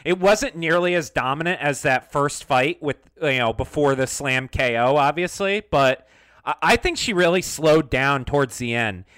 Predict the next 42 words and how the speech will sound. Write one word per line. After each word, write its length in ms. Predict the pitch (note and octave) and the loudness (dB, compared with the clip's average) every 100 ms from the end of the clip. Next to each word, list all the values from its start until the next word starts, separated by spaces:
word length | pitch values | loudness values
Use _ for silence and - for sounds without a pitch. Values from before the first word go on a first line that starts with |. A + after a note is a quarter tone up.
| - | -6
And 100 | C3+ | 0
I 100 | D#3+ | 2
don't 100 | F#3+ | 4
know 120 | F#3 | 4
if 100 | F3+ | 4
that 140 | F3+ E3+ | 4 4
was 140 | - | 2
the 80 | D3+ | 0
broken 440 | D#3 D3+ E3 C#3 | 4 4 2 -2
nose 440 | D3 F3+ F#3 E3+ D#3 | 4 6 6 4 0
or 100 | B2 | -4
cardio 560 | - C#3+ C#3 C3+ B2 | 2 2 4 2 2
in 120 | A#2+ | -2
general, 520 | B2+ C#3 D#3 E3 D#3+ D#3 | -2 0 0 2 2 0
but, 400 | B2+ A#2+ A2+ _ _ _ - | 2 2 2 _ _ _ -4
um, 540 | C#3 C3+ B2+ B2 A#2+ _ _ _ - | 0 2 0 -2 -14 _ _ _ 0
that 160 | F3+ C4 | 4 4
was 180 | B3 | 4
my 180 | D3 D3+ | 0 0
takeaway, 560 | - D3 C#3 B2+ A#2+ A#2 | 0 0 0 0 2 2
was 360 | A#2+ A#2 - - | 2 0 -4 -16
started 440 | - - E3 F#3+ | -6 2 4 4
really 280 | E3 F3 E3+ | 4 2 2
fast, 580 | - D#3+ D#3 D3 D3 - | 0 2 4 2 0 -4
picked 220 | F#3 - | -4 -2
up 120 | F#3+ | -4
the 80 | D3+ | -4
timing 400 | - D3+ D3+ C#3+ | -2 0 0 0
really 280 | C#3 C3+ C3+ | 0 0 0
fast, 580 | - C3 B2 C3 - - | 0 2 2 0 -4 -10
and 160 | C3 B2+ | -6 -4
then 280 | B2+ A#2+ - _ - | -4 -6 -14 _ -2
kinda 220 | D#3+ D#3 | 0 0
slowed 380 | - C#3+ D3 B2 | -2 2 4 4
down 300 | B2+ B2 A#2+ | 2 2 -2
towards 360 | A#2 A#2+ A2+ - | 0 -2 -2 -6
the 120 | A2+ | -4
end. 280 | G#2+ G2 F2 | -4 -4 -4
What 120 | B2 | -2
did 160 | B2+ A#2+ | -2 -4
you 100 | A#2+ | -8
think? 400 | A2+ F#2 - | -8 -8 -12